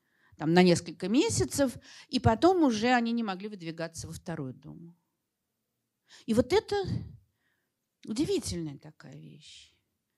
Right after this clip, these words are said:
А, и я много про это думаю, пытаюсь понять, вот почему. То есть один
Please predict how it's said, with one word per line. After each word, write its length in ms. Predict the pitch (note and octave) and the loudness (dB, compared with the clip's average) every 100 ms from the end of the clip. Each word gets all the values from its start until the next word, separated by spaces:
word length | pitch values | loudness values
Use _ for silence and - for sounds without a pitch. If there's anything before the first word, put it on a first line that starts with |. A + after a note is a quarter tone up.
| _ _ _ _ _ | _ _ _ _ _
А, 580 | F3 E3+ E3 D#3+ D#3+ D3+ | -10 -8 -8 -10 -14 -18
и 120 | - G3+ | -14 -12
я 500 | F#3 G#3 A#3+ A#3+ A#3+ - - _ _ _ _ _ _ _ _ _ _ _ - A#1+ - | -12 -8 -4 -4 -6 -12 -16 _ _ _ _ _ _ _ _ _ _ _ -20 -20 -18
много 500 | A2+ G3 C4 A3 D#3+ | -4 4 6 6 2
про 160 | - | -6
это 160 | F3+ A3 | -6 -8
думаю, 520 | A#3 C4 D3+ D3 D3+ | -2 -2 -2 -6 -8
пытаюсь 340 | - - E3 - | -10 -10 -10 -8
понять, 340 | G#3+ G3 A#2+ | -6 -6 -6
вот 120 | C#3 | -6
почему. 600 | - - C#4 C#4 G#3+ - - _ _ _ _ _ _ _ _ _ _ _ - - | -6 -2 2 2 2 -4 -16 _ _ _ _ _ _ _ _ _ _ _ -20 -10
То 80 | G#3 | -4
есть 100 | A3 | -2
один 400 | A3+ B3 E4+ | -2 -2 -2